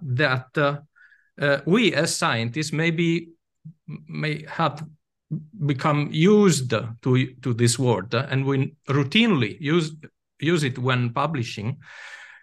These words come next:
Uh, but then this kind of language is picked up by the media, by journalists, uh, and they come up with the articles, uh, where they seem to understand the depredation as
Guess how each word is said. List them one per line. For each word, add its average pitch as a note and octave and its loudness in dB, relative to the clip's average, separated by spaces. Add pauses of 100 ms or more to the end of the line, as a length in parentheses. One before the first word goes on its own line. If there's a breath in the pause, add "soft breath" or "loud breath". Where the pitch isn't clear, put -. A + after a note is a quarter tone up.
(100 loud breath)
Uh, A2 -2 (100)
but B2+ 2
then F3+ 2
this A3+ 2 (320)
kind F#3+ 2
of C3+ 4
language C#3+ 0
is C#3+ -4
picked A3+ 2
up C#3 2
by B2+ 2
the B2 0
media, C3+ 0 (200)
by A#2+ 2
journalists, A#2 0
uh, C#3+ 0 (580 soft breath)
and D#3 4
they F#3 4
come A3 4
up E3+ 2
with F3 6
the F3+ 2
articles, C#3+ -2
uh, G3 4 (540 loud breath)
where G3 4
they D#3+ 4
seem A#3 2
to G3 2
understand C#3 -2
the C#3+ -2
depredation D#3 -2
as E3 2